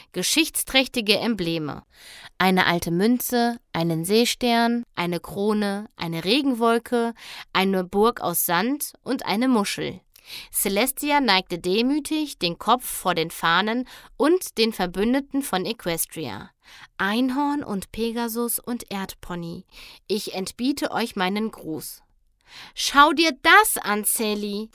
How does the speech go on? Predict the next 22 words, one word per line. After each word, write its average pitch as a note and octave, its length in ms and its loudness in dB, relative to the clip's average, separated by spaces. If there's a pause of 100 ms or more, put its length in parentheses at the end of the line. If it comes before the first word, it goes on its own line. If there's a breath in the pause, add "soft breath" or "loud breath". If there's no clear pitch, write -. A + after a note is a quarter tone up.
(280 soft breath)
platzte C#4+ 460 4
Diamond G#3+ 420 0
Waves F3+ 320 -2
heraus G3+ 480 0
und F3+ 240 -8
zeigte C4+ 520 2
auf F#3+ 180 -2
eine F#3 420 -6
riesige C4 540 0
Sanduhr. F3 640 -4 (420 loud breath)
„Das B3+ 180 2
Einzige, C#4 720 2 (220)
was A#3+ 240 0
wir F#3+ 120 0
nicht B3+ 380 2
haben, A3 440 4 (100)
ist G3+ 400 -2 (100)
Zeit.“ D#4+ 640 2 (1040 loud breath)
Das G#3 200 2
Gestell A#3+ 460 2
des F#3+ 140 2
Stundenglases B3+ 1120 4